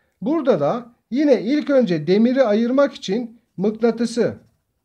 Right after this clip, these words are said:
kullanırız. Mıknatısla ayırma yöntemini kullanırız.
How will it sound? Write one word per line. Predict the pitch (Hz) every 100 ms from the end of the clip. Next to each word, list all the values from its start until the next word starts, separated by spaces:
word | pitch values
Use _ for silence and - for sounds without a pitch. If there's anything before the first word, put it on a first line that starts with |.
| _ -
kullanırız. | 151 143 135 160 262 208
Mıknatısla | 185 180 180 180 180 - 131
ayırma | 135 147 190
yöntemini | 226 240 240 247 254 254
kullanırız. | 262 254 254 262 277 -